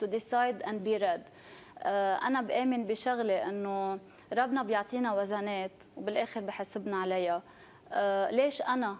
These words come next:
بعرف أكتب مش حدا تاني؟ لأنه أنا في شي لازم أقوله، في رسالة لازم وصلها.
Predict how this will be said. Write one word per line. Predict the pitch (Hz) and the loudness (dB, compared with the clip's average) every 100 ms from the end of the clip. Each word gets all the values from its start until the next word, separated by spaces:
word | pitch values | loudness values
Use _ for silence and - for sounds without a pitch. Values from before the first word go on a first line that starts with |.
| - | -2
بعرف | 202 202 196 - | 0 0 -4 -6
أكتب | 208 - 185 180 - - | -6 -4 -2 -2 -6 -12
مش | 214 - | -10 -4
حدا | 214 196 190 185 | -2 -2 -2 -2
تاني؟ | 190 190 185 185 - - - - | -2 0 -2 -4 -10 -20 -18 -4
لأنه | 202 196 214 220 | -2 -2 -2 0
أنا | 240 226 | 0 -2
في | - 226 220 220 | -4 -2 0 -2
شي | - 262 247 | -2 0 2
لازم | 233 226 220 | 2 2 -2
أقوله، | - 220 202 170 170 | -2 -2 0 0 0
في | 185 220 208 | -2 -2 -2
رسالة | 208 - 247 233 | -2 0 2 2
لازم | 214 214 214 196 | 2 0 -2 -4
وصلها. | 190 - 208 180 165 | -6 -4 0 0 0